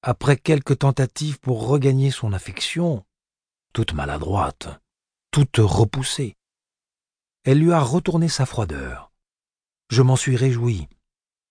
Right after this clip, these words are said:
ou plutôt le conspirateur en moi s'en est réjoui.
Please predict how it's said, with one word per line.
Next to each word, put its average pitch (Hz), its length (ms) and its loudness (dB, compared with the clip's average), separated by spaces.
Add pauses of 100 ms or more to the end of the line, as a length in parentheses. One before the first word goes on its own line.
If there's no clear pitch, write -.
(120)
ou 120 80 0
plutôt 120 300 0
le 123 100 6
conspirateur 127 760 0
en 110 140 0
moi 120 440 0
s'en 85 360 -10
est 87 140 -8
réjoui. 107 560 -2